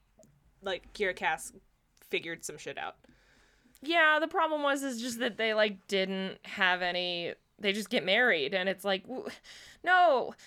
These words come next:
Speaker 2: why are you treating marriage like that?
Speaker 1: Oh, also, does, um,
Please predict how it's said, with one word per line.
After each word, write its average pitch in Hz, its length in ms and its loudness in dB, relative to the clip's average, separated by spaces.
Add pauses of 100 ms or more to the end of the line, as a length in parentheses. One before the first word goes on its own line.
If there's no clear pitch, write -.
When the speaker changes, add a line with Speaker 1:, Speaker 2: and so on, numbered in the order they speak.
Speaker 2:
why 294 140 4
are 370 60 6
you 415 100 6
treating 392 280 2
marriage 330 280 10
like 370 180 8
that? 262 440 8
Speaker 1:
Oh, 226 60 6
also, 277 260 0
does, 233 500 -2
um, 190 540 -2